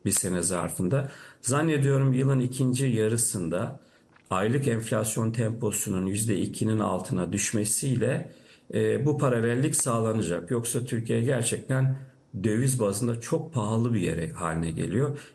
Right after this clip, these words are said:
Yine okul ücretlerinden örnek vereceğim. Çünkü gerçekten gözlemliyorum ve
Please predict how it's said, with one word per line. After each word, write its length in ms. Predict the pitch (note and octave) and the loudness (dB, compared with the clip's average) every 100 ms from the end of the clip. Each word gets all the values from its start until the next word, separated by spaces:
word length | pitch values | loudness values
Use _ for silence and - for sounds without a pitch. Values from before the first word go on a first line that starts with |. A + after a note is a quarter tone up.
| - | 0
Yine 220 | A#2 E3+ | 2 4
okul 300 | C3 B2 G2 | 2 2 0
ücretlerinden 580 | F2+ F2+ F2 F2 F2 E2+ | 0 -2 -2 -2 -2 -2
örnek 420 | F2 F2 E2+ E2+ | -2 -2 -4 -2
vereceğim. 420 | E2+ D#2+ A#2+ A#2+ | -2 0 0 0
Çünkü 260 | A#2 B2 G#2 | 0 0 0
gerçekten 800 | A2 A2+ A#2+ A2 - A#2+ A#2+ B2 - - | 2 0 0 -2 -2 0 -2 -4 -12 -2
gözlemliyorum 880 | G#2+ G#2+ G#2+ A#2+ B2+ C#3+ B2+ B2 B2+ | 0 2 2 2 2 2 2 0 0
ve 260 | D3 - | 0 -4